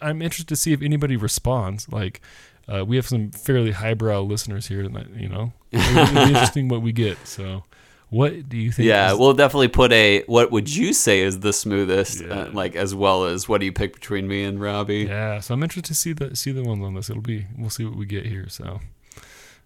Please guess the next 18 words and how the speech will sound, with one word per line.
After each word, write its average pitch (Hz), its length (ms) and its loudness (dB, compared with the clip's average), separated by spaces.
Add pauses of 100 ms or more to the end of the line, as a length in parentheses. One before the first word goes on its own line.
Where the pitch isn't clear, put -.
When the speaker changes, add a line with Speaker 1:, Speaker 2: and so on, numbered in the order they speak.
(100)
Speaker 1:
all 92 80 -6
right. 101 300 -4
Speaker 2:
Yeah. 104 360 -2 (160)
Speaker 1:
Yeah. 139 500 -8 (540)
Speaker 2:
Um. 113 380 2 (180)
So - 200 4
next - 320 2
week, 151 360 -2 (320)
Speaker 1:
Oh, 156 320 -12
man. 131 300 -8
Speaker 2:
uh, 110 560 0
I'm 120 160 2
gonna 127 160 2
put 143 320 2
it 135 80 2
up 131 280 6
to 127 260 2
the, 117 500 4